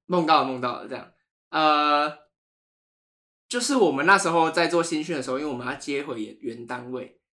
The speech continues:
然后，所以我们会跟原单位的一些学长有，就是会，会开始教我们一些原单位的事情，这样。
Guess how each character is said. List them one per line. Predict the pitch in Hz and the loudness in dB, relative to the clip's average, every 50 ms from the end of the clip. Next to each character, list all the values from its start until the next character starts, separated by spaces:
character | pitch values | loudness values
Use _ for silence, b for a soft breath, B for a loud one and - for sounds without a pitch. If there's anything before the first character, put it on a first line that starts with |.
| _ _ _ | _ _ _
然 | - 123 123 | -16 -16 -12
后， | 123 - 160 160 156 156 151 147 143 143 139 - - - _ _ _ _ _ _ _ - - _ _ _ _ _ _ _ _ _ | -8 -6 -4 -2 -2 -2 0 0 -2 -2 -2 -6 -8 -14 _ _ _ _ _ _ _ -20 -20 _ _ _ _ _ _ _ _ _
所 | - 226 | 0 2
以 | 233 | 2
我 | 196 | 4
们 | 180 | 4
会 | 202 196 | 4 4
跟 | 185 196 190 | 4 4 4
原 | 180 170 160 | 4 4 4
单 | 175 175 180 | 2 2 2
位 | 175 160 | 2 2
的 | 147 147 | 0 0
一 | 143 | -2
些 | - 156 151 | -2 -4 -4
学 | 151 151 139 | -4 -4 -4
长 | 131 131 120 110 98 101 | -4 -6 -8 -10 -12 -14
有， | 113 104 78 76 - - _ _ _ _ _ _ _ _ _ _ _ | -14 -16 -18 -20 -20 -20 _ _ _ _ _ _ _ _ _ _ _
就 | - 139 | -14 -14
是 | 139 139 147 135 135 131 123 117 92 - - | -12 -10 -8 -6 -4 -4 -4 -4 -6 -10 -8
会， | 180 202 190 175 - | -2 0 0 0 2
会 | 185 202 | 0 0
开 | 185 196 190 | 2 2 0
始 | 190 151 131 | 0 -2 -6
教 | - - 160 160 | -4 -2 0 0
我 | 156 127 | 0 -2
们 | 123 120 | -4 -6
一 | |
些 | 123 135 135 135 135 | -6 -6 -4 -4 -2
原 | 135 131 127 | -4 -4 -6
单 | 127 127 135 | -6 -8 -8
位 | 131 | -8
的 | 120 123 | -8 -10
事 | - - 131 110 | -10 -12 -12 -12
情， | - - 120 - - - | -12 -14 -14 -16 -18 -18
这 | - | -18
样。 | - | -18